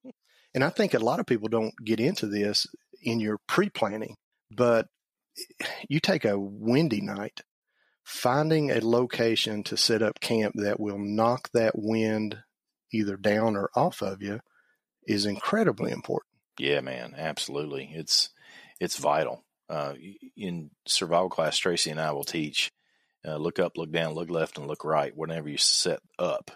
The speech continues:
Speaker 1: You know, most people know, hey, you look up 'cause you don't wanna get hit by widowmakers or something of that nature. You look down to keep yourself from getting on toxic plants. You look left and right. And it's just a, a quick way that we teach people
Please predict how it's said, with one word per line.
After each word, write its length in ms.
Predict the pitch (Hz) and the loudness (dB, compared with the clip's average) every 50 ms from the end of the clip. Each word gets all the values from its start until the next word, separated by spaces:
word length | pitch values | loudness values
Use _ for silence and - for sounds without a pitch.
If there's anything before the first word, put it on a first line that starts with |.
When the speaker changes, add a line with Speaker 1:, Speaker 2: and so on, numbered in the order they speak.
| - _ - | -20 _ -8
Speaker 1:
You 80 | 98 | -4
know, 100 | 87 87 | -2 0
most 300 | 113 165 196 - 202 - | 2 2 2 2 2 0
people 220 | 139 110 87 101 92 | 0 2 2 0 2
know, 380 | 92 95 92 90 87 82 - | 4 4 4 4 4 2 0
hey, 280 | - 131 135 127 127 127 | 0 2 2 4 4 2
you 140 | 120 113 107 | 2 2 2
look 220 | 107 104 101 - | 2 2 2 2
up 200 | 101 98 92 - | 0 0 0 -2
'cause 160 | - 92 90 | -4 -4 -4
you 80 | 98 95 | -2 -4
don't 180 | 98 92 85 | -4 -4 -2
wanna 160 | 95 92 92 87 | -2 -4 -2 -2
get 180 | 90 87 78 | -2 -2 0
hit 240 | 80 95 92 85 73 | 0 0 0 0 0
by 280 | 80 82 80 80 82 - _ _ _ _ _ _ _ _ | 0 0 0 0 -2 -6 _ _ _ _ _ _ _ _
widowmakers 580 | 92 101 95 87 85 87 82 82 85 82 76 76 | 2 2 2 2 2 0 0 0 -2 -4 -4 -2
or 40 | 80 | 0
something 260 | - - 90 82 80 | 0 0 0 -2 -2
of 60 | 80 82 | -2 -2
that 140 | 82 71 76 | 0 0 0
nature. 400 | 73 73 71 - 71 69 67 - _ _ _ _ _ _ _ _ | -2 -2 -2 -2 -4 -4 -8 -12 _ _ _ _ _ _ _ _
You 100 | 82 85 | 0 2
look 160 | 92 92 80 | 2 2 2
down 380 | 73 85 80 85 85 85 85 82 | 2 0 2 2 2 2 0 0
to 160 | 85 78 73 - | 0 -2 -2 -4
keep 360 | - - 92 90 80 - - | -4 -2 -2 -2 -2 -2 -4
yourself 360 | 82 - - - 85 82 - | 0 0 2 4 4 2 0
from 120 | - 82 | -2 -6
getting 320 | 80 78 82 78 82 82 82 | -2 -2 -2 -2 -2 -2 -2
on 400 | 80 82 82 80 76 76 73 - - - | -2 -2 -2 -4 -4 -6 -10 -12 -12 -4
toxic 420 | - - 80 80 - - - - | -2 -2 0 2 0 -2 -2 -2
plants. 480 | - - 82 76 73 73 71 - - - | -6 -6 -4 -4 -4 -4 -4 -4 -4 -4
You 100 | 95 95 | -2 0
look 200 | 113 131 131 - | 0 0 2 2
left 260 | 127 135 131 - - | 0 0 0 0 -4
and 120 | 107 104 | -4 -2
right. 440 | 113 123 143 139 131 117 101 80 - - _ _ _ _ _ _ _ _ _ _ _ _ _ | 0 2 4 4 4 2 0 -2 -6 -12 _ _ _ _ _ _ _ _ _ _ _ _ _
And 280 | - - 104 101 95 98 | -12 -4 -2 0 2 2
it's 120 | 101 - | 2 2
just 240 | - 113 - - - | 2 2 2 2 2
a, 140 | 95 92 - - - | 0 0 0 -4 -8
a 80 | 87 - _ | -10 -10 _
quick 400 | - - - - 113 113 - - | -12 -8 0 2 2 2 2 0
way 220 | 101 101 104 101 | 0 2 4 4
that 160 | 95 92 85 85 | 2 2 -2 -2
we 140 | 92 90 | -4 -4
teach 340 | - - 107 101 95 - - | -2 -2 -4 -2 -4 -4 -6
people 440 | - 87 85 - - 80 78 73 | -4 -6 -6 -6 -6 -6 -6 -8